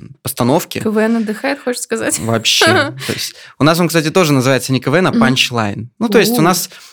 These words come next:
Speaker 1: тоже важное такое, э, направление именно в молодежке является то, что мы студентам, ну, даем максимальную свободу, то есть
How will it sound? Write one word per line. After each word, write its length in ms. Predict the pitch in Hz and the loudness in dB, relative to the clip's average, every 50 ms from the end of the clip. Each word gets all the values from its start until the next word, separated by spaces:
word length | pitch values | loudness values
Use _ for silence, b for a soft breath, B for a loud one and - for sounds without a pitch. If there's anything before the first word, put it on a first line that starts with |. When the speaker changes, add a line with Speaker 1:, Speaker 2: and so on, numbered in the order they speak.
| B B B B | B B B B
Speaker 1:
тоже 280 | - 160 135 113 117 | 0 0 0 0 -4
важное 440 | 104 120 117 120 139 143 127 127 113 | -6 -4 0 0 0 0 0 -2 -4
такое, 340 | - 123 - - 110 110 107 | -4 -6 -4 -2 -2 -2 -2
э, 420 | 104 104 104 104 104 104 101 104 98 | -2 -4 -4 -6 -6 -6 -6 -8 -8
направление 540 | 98 - 113 117 - 123 123 135 131 113 110 | -8 -6 -4 -2 0 0 0 0 0 0 -2
именно 280 | 104 110 120 113 110 104 | -2 -2 -2 -2 -2 -2
в 20 | |
молодежке 460 | 117 120 131 156 214 233 - - - | -4 -4 -2 -2 -2 -2 -4 -6 -8
является 260 | 113 120 117 - - | -8 -8 -8 -8 -6
то, 80 | - 139 | -4 -4
что 160 | - - - | -4 -4 -2
мы 140 | 117 123 127 | -2 -2 -2
студентам, 640 | - - 127 123 131 131 127 - 117 110 104 104 b b b b b b b b - | -4 -4 -2 0 0 0 0 -2 -2 -4 -4 -6 b b b b b b b b -2
ну, 100 | 151 135 | 0 2
даем 220 | 113 120 127 127 | 2 2 2 2
максимальную 400 | 117 113 - - 127 127 123 113 | 0 0 -2 -2 -2 -2 -2 -2
свободу, 420 | - - 123 120 120 151 160 139 110 | -4 -2 -2 0 0 0 0 0 -4
то 140 | - 107 | -6 -6
есть 180 | 107 104 - - | -6 -6 -6 -8